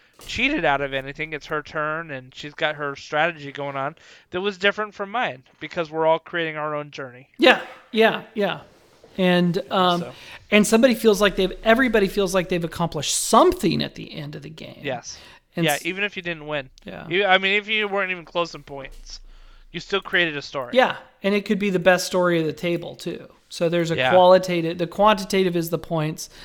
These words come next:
Speaker 2: the qualitative is the adventure. Now, there's very few games that I don't look at and say, "How could I steal a bunch of game pieces out of this to make my R P Gs better?" Clearly, this is a no-brainer. If you're having a hard time coming up with a great N P C,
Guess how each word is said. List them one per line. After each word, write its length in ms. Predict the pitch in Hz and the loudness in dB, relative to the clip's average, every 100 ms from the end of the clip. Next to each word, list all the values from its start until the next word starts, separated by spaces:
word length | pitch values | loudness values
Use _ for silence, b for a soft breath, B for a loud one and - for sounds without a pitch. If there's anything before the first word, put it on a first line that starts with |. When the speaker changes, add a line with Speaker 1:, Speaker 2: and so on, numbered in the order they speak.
| B - | B -10
Speaker 2:
the 100 | 170 | -10
qualitative 880 | - 180 165 160 165 151 147 143 - | 2 6 6 4 -2 -4 -4 -8 -8
is 160 | 175 156 | -6 -6
the 40 | |
adventure. 380 | 151 156 143 160 | -4 -6 -6 -4
Now, 240 | 208 202 196 B B B - | -2 -2 -4 B B B 0
there's 200 | 240 202 | 2 4
very 340 | 214 269 311 | 4 4 4
few 220 | 285 269 | 2 0
games 420 | 214 220 220 220 214 | 4 4 4 2 4
that 140 | 185 | 4
I 280 | 180 175 175 - 175 | 6 4 0 -6 0
don't 240 | 202 202 | 0 2
look 240 | 190 180 | -2 0
at 180 | 190 175 | 2 2
and 100 | 175 | -2
say, 200 | 165 175 | 0 0
"How 200 | 160 190 | 2 2
could 200 | 196 214 | 2 4
I 380 | 185 175 170 165 | 4 6 2 0
steal 420 | - - 208 190 | -4 0 4 4
a 20 | |
bunch 260 | 175 180 170 | 4 2 2
of 500 | 170 160 160 170 - | 2 2 -2 -6 -10
game 320 | 170 175 180 175 | -2 0 0 -2
pieces 380 | 190 170 165 | -6 -6 -4
out 140 | 165 160 | -4 -2
of 60 | |
this 160 | 160 156 | -4 -6
to 100 | 165 | -4
make 200 | 165 160 | -4 -4
my 140 | 160 156 | -6 -6
R 180 | 165 | -6
P 200 | 156 165 | -6 -6
Gs 260 | 147 151 139 | -8 -8 -10
better?" 460 | 147 139 139 135 B B B B _ | -10 -8 -8 -10 B B B B _
Clearly, 680 | - 185 180 220 233 214 190 | -10 -2 2 6 6 6 6
this 240 | 180 170 | 4 0
is 140 | 165 156 | -2 -2
a 60 | 151 | 0
no-brainer. 880 | 165 160 160 160 170 165 165 165 | 2 0 -2 -2 0 0 -2 -4
If 120 | 160 208 | -6 -8
you're 100 | 185 | -6
having 240 | 190 190 | -6 -6
a 20 | |
hard 320 | 156 185 175 175 | -4 -4 -4 -4
time 300 | 180 170 160 | -2 -2 -4
coming 340 | - 180 170 | -4 -2 -2
up 160 | 160 165 | -2 -6
with 100 | 151 | -10
a 60 | |
great 320 | 143 165 170 | -6 -2 0
N 140 | 160 156 | 0 -2
P 160 | 156 | -4
C, 540 | 143 - 202 185 185 | -10 -6 -4 -4 -4